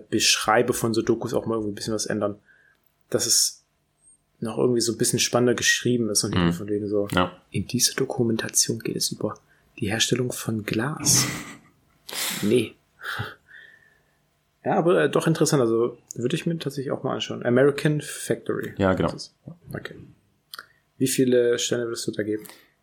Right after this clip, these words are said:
Speaker 2: Solide acht.
Speaker 1: Okay. Ja, doch, das ist, das ist gut. Ja,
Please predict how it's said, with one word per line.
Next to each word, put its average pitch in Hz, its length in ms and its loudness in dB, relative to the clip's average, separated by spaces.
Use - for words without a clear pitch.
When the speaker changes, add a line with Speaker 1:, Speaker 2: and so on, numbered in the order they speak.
Speaker 2:
Solide 101 560 6
acht. - 360 -4
Speaker 1:
Okay. 113 240 -10
Ja, 220 100 -4
doch, 143 240 -8
das 151 120 -10
ist, - 100 -20
das 170 140 -14
ist - 180 -20
gut. - 160 -20
Ja, - 240 0